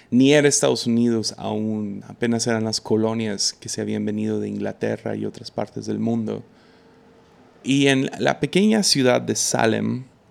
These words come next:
sucedieron los famosos juicios de Salem, los juicios de Salem buscando a brujas. Esta,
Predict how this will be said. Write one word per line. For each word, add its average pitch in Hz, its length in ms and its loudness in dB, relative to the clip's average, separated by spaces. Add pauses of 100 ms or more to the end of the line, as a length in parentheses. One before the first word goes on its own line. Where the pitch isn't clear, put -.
(140)
sucedieron 135 500 -2
los 123 200 0
famosos 123 1040 -2 (260)
juicios 110 1000 -4 (840)
de 107 160 -2
Salem, 98 500 -2
los 117 220 -2
juicios 160 800 -2 (260)
de 113 160 -6
Salem 110 560 -2 (640)
buscando 117 560 2
a 117 60 4
brujas. - 720 -6 (760)
Esta, 151 520 4